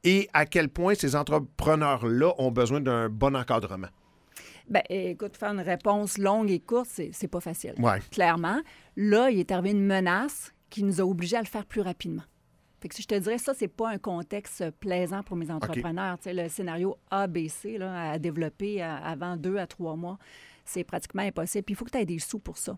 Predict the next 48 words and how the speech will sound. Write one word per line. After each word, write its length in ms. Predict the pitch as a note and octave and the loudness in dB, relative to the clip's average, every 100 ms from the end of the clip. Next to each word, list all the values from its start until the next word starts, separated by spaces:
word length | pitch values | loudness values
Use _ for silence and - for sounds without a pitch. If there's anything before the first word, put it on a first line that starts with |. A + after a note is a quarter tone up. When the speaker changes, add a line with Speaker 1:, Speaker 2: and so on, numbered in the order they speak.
| - - | -12 -8
Speaker 2:
C'est 140 | G3+ | -6
pour 100 | G3 | -4
ça 100 | B3+ | -2
que 80 | B3 | 0
les 180 | F3+ E3+ | 2 2
aides 180 | G3 - | 0 -2
financières 760 | - F#3+ E3 - F#3 G3 G#3+ - - _ - | -4 -4 -4 -6 -6 -6 -10 -14 -20 _ -4
gouvernementales, 920 | F#3 F#3 F3+ F3 D#3 D3 F3 F#3+ G#3 | 0 2 2 0 0 -2 -4 -4 -6
là, 80 | F3+ | -8
qui 100 | - | -10
sont 180 | E3 D#3+ | -10 -8
tombées, 540 | - E3 D#3 E3+ B3 | -6 -6 -4 -6 -6
là, 120 | A3 G3+ | -6 -6
tu 60 | |
sais, 40 | F3+ | -6
on 140 | E3 | -6
a 60 | D#3+ | -4
besoin, 440 | E3 D#3+ E3+ F3+ E3 | -6 -6 -6 -6 -6
on 180 | D#3+ | -4
a 60 | F3 | -4
besoin 360 | E3 E3+ E3+ D#3+ | -4 -4 -4 -6
de 100 | - | -8
ça 140 | - F3+ | -12 -12
pour 140 | E3+ | -8
nos 120 | E3+ D#3+ | -8 -8
entreprises. 560 | E3 - - E3 - - - - | -12 -14 -14 -14 -14 -16 -18 -10
On, 120 | E3 | -10
tu 60 | - | -6
sais, 140 | G#3 F#3+ | -4 -2
diversifier, 840 | E3+ F#3+ G3 - - A#3 B3+ B3+ - _ _ - | 0 2 2 0 -4 -2 -2 -4 -14 _ _ -12
on 200 | - F3 | -4 -2
parle 400 | E3 F#3+ F#3+ F#3+ | 0 2 4 2
de 140 | E3+ D#3+ | 2 -2
productivité. 960 | - F#3+ F3 G3 - G#3 G3 B3+ C#4+ D4 | 0 0 0 -4 -4 -4 -6 -6 -6 -8
Tu 240 | _ - | _ -12
sais, 60 | G#3+ | -8
on 60 | |
peut 140 | G#3 F#3 | -6 -6
pas, 380 | - A3+ A3 G3 | -2 0 2 2
euh, 300 | F3+ E3+ E3 | 2 0 -2
on 20 | |
peut 120 | F#3+ | -6
pas 120 | F#3 | -8
sortir 360 | A3+ F3+ - F#3 | -6 -8 -6 -4
de 60 | F3+ | 0
l'argent 560 | E3+ F3 F3+ G3 G3+ G3+ | 0 0 -2 -2 -4 -6
comme 180 | E3+ | -6
ça 180 | E3+ G#3 | -6 -8